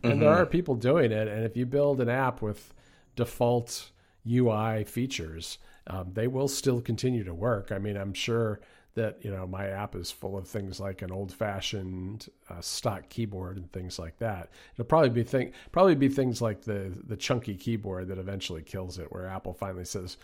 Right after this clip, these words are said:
Speaker 1: "No, you can't <laughs> use this keyboard from ten years ago anymore." <laughs> But, but,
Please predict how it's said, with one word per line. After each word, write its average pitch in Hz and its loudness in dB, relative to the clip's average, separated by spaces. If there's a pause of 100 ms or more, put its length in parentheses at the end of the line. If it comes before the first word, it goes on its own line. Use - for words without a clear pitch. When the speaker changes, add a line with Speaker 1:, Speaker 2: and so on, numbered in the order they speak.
(160)
Speaker 1:
"No, 131 6
you 107 0
can't 123 0
<laughs> 98 -2
use 135 0
this 113 -6
keyboard 131 2
from 104 -4
ten 104 -2
years 104 0
ago 110 4
anymore." - 6 (260)
<laughs> - -2
But, 120 6
but, 160 6